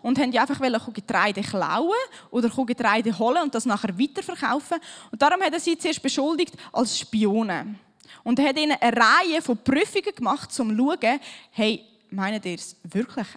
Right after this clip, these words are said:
ernst? Und eine von diesen Prüfungen war,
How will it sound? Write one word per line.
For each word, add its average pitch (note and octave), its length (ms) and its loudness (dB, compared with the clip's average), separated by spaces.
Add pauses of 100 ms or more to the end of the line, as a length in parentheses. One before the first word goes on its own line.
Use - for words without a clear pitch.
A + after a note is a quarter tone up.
ernst? - 520 -8 (720)
Und B3 140 0
eine G4+ 320 4
von F4 80 -10
diesen C4+ 180 2
Prüfungen D#4 440 -2
war, C#4 600 -4